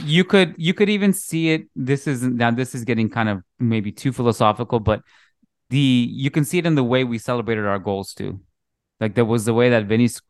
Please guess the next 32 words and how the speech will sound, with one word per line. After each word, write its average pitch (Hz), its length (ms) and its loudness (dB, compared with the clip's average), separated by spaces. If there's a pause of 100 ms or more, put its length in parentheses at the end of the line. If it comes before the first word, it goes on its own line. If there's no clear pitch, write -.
(100)
celebrated 113 520 -2
the 107 140 -2
own 113 160 2
goal 113 260 0
f-, - 200 -20
that 107 180 0
Araujo 104 360 -4
had. 117 260 -2 (1160)
Uh, 107 280 4 (120)
and 123 220 2
their 127 200 2
equalizer 113 520 -2
before 101 300 -6
halftime, 98 480 -2
they 101 160 -2
just - 400 -12
celebrated 104 340 -4
like 98 140 -6
they 98 100 -4
won 92 180 -2
the 92 60 -6
Champions 92 480 -6
League. 82 180 -12
Like, 110 180 -10
it 92 60 -6
was 87 360 -10 (540)
huge, - 500 0
a 113 80 0
huge 113 260 0
party. 117 300 2
And 123 100 8
I, 135 140 2